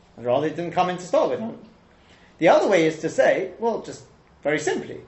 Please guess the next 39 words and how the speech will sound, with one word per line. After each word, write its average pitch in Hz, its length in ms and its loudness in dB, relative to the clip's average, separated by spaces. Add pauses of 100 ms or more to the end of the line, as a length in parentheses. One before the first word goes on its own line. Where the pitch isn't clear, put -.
(300)
you 151 100 -6
look 131 140 -4
at 151 60 -2
it 139 40 -6
and 135 80 -6
I 135 80 0
say, 143 280 0
"I've - 160 -2
trapped - 200 0
the 170 80 0
hornet. 156 320 -6
Am 127 80 -8
I 135 80 -2
getting 156 180 0
hana 190 320 -4
from, 196 180 -8
any 185 220 -2
hana 208 260 0
from 220 120 -8
the 202 60 -2
hornet 247 320 -2
which 220 100 -10
has - 80 -16
been 208 140 -12
trapped?" - 360 -4 (100)
No. - 300 -6 (1200)
Right? 185 240 2 (520)
And 180 120 0
this 311 200 -2
is 240 100 -8
really 220 260 -2
what 214 200 0
the 180 80 -2
Rashba 185 440 -2
is 156 80 -8
coming 175 400 -8
to 151 440 -4 (340)
point 175 280 -2
out. - 340 -2